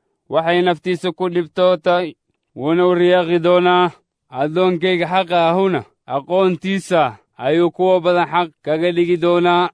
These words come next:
wuxuuna xambaari doonaa xumaantooyinkooda. Sidaas daraaddeed, waxaan isaga wax ula qaybin doonaa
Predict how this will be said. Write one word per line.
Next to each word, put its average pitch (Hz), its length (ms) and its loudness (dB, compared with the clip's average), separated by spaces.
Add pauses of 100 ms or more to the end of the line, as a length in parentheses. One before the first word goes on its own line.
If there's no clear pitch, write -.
wuxuuna 175 440 -2
xambaari 180 480 0
doonaa 160 460 0
xumaantooyinkooda. 170 1200 0 (240)
Sidaas 170 520 -2
daraaddeed, 170 680 2 (180)
waxaan 143 320 -2
isaga 180 360 2
wax 175 240 2
ula 180 200 0
qaybin 175 640 0
doonaa 170 500 0